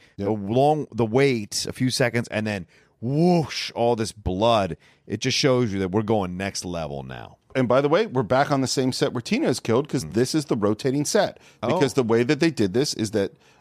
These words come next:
Speaker 1: after you get rid of Johnny Depp, they rotate the set so the bed is on the ceiling.
Speaker 2: Yeah.
Speaker 1: And they just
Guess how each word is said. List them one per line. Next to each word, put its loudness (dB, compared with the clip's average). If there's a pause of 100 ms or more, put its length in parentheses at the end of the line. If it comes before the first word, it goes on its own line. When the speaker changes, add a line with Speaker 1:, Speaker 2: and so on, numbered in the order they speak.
(140)
Speaker 1:
after 0
you 0
get 2
rid 2
of 2
Johnny 2
Depp, -2 (280)
they 0
rotate 2
the -4
set -2
so -4
the 0
bed 2
is 0
on 0
the -2
ceiling. 0
Speaker 2:
Yeah. -10 (180)
Speaker 1:
And 2
they 4
just -2